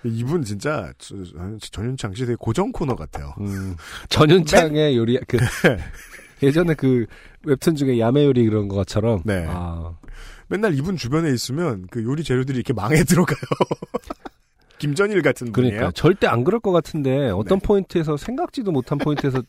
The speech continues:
Speaker 2: <laughs> 확, 아, 변환하는 사람들이 있더라고요.
Speaker 1: 라면 스프 두 개를 넣었어요.
Speaker 2: 음.
Speaker 1: 그리고 밀가루 없이 밀가루 반죽을 정상화하기 위해 더 주물럭거려봤습니다.
Speaker 2: 네.
Speaker 1: 찬 베란다에 잠시 두어도 봤습니다.
Speaker 2: 아.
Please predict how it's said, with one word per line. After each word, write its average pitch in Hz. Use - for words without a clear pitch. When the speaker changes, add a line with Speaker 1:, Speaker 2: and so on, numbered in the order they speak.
Speaker 2:
<laughs> -
확, 208
아, 123
변환하는 143
사람들이 170
있더라고요. 85
Speaker 1:
라면 143
스프 143
두 147
개를 135
넣었어요. 104
Speaker 2:
음. 85
Speaker 1:
그리고 147
밀가루 165
없이 143
밀가루 131
반죽을 117
정상화하기 117
위해 104
더 123
주물럭거려봤습니다. 107
Speaker 2:
네. 78
Speaker 1:
찬 208
베란다에 135
잠시 -
두어도 120
봤습니다. -
Speaker 2:
아. 85